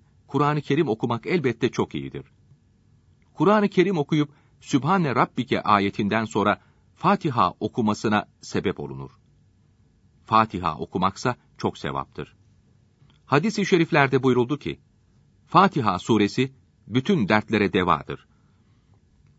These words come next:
Evinde Fatiha ve Ayet-el Kürsi okuyana o gün cin ve şeytan zarar veremez. Fatiha ile Ayet-el Kürsi'yi okuyana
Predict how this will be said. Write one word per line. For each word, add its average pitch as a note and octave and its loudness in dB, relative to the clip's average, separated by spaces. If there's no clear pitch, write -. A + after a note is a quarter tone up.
Evinde C3+ 6
Fatiha A#2+ 2
ve A#2+ 4
Ayet-el A2+ 4
Kürsi A2 2
okuyana F#2 0
o A#2+ 4
gün A#2+ 2
cin C3 4
ve A#2 4
şeytan A2+ 2
zarar G2+ 4
veremez. E2 -2
Fatiha E3 4
ile G#2+ 2
Ayet-el C#3 2
Kürsi'yi A#2 2
okuyana G#2+ 2